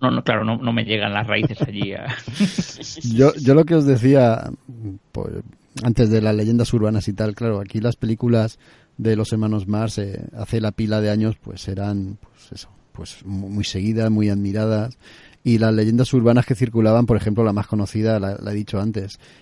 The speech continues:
Speaker 2: que Margaret Dumont y Groucho Marx eran, en, en la vida real eran pareja, eran matrimonio. Claro, luego te enteras de que no era así, ¿no? De que Groucho se casó tres veces, tres o cuatro,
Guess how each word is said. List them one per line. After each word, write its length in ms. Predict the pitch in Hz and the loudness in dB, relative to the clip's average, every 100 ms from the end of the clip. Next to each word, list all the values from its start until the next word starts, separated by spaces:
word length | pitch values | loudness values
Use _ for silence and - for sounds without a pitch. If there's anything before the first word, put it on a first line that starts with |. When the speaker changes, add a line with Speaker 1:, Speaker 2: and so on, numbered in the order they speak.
| _ | _
Speaker 2:
que 160 | - 101 | -4 -2
Margaret 420 | 104 110 110 110 | 0 2 2 0
Dumont 440 | 113 113 117 123 - _ _ _ - | 2 2 2 0 -6 _ _ _ 0
y 260 | 113 110 | 2 4
Groucho 320 | 110 113 117 | 4 2 2
Marx 220 | 107 107 120 | 2 2 2
eran, 420 | 117 113 107 - | 4 4 0 0
en, 300 | 123 107 104 127 | 0 0 0 0
en 100 | 110 | 2
la 80 | 107 | 4
vida 200 | 120 120 | 4 4
real 220 | 117 123 | 4 4
eran 300 | 120 123 127 | 4 2 0
pareja, 420 | - 101 120 110 | -2 -2 0 0
eran 120 | 110 117 | 2 2
matrimonio. 680 | 110 98 98 110 104 95 | 0 -2 -2 -2 -2 -6
Claro, 300 | - 110 101 | -8 -8 -6
luego 400 | 104 104 113 117 _ | -6 -4 -2 -4 _
te 100 | - | -6
enteras 360 | 98 95 101 107 | -6 -2 -2 -2
de 80 | 110 | -2
que 100 | 107 | -4
no 100 | 98 | -4
era 140 | 107 101 | -6 -8
así, 260 | - 98 | -8 -8
¿no? 140 | 92 110 | -8 -10
De 120 | 104 | -10
que 240 | - 101 - - - | -10 -12 -12 -20 -4
Groucho 320 | 107 117 110 | 2 2 2
se 160 | 117 110 | 0 0
casó 300 | 104 - 113 | -2 -2 -2
tres 220 | 107 101 | 0 -2
veces, 500 | 110 120 143 170 - _ _ _ _ | 0 2 2 -2 -4 _ _ _ _
tres 180 | - 170 | -6 -4
o 40 | 220 | -2
cuatro, 320 | 90 92 | -2 -4